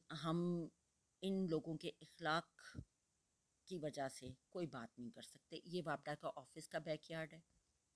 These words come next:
ये वापडा के ऑफिस की विंडो है और इस ऑफिस के तमाम लोग डेंगू में मुब्तला हैं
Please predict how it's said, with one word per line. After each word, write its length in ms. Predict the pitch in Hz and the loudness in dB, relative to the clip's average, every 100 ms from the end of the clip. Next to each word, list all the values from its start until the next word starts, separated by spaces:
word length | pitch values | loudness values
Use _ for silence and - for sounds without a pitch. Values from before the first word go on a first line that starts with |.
| - | -4
ये 100 | 160 | 0
वापडा 320 | 151 139 143 | 2 0 -2
के 120 | 139 | -2
ऑफिस 320 | 131 - 131 | -4 -6 -12
की 160 | - 143 | -8 -4
विंडो 360 | 131 123 139 165 | -4 -2 0 0
है 120 | 180 _ _ _ _ _ _ _ _ _ _ _ _ _ _ _ - | -4 _ _ _ _ _ _ _ _ _ _ _ _ _ _ _ 4
और 440 | 160 160 165 160 - | 8 10 8 6 0
इस 220 | 190 - | -2 0
ऑफिस 460 | 165 156 - 180 - | 2 2 0 -4 -4
के 240 | - 180 | -4 -4
तमाम 680 | - 160 156 156 170 180 185 | -2 0 2 4 6 6 6
लोग 400 | 175 165 165 139 | 6 6 4 0
डेंगू 320 | 151 139 139 | -2 0 0
में 140 | 135 | 0
मुब्तला 560 | 135 120 - - 123 120 | 0 -4 -6 -8 -6 -6
हैं 240 | 117 - | -10 -14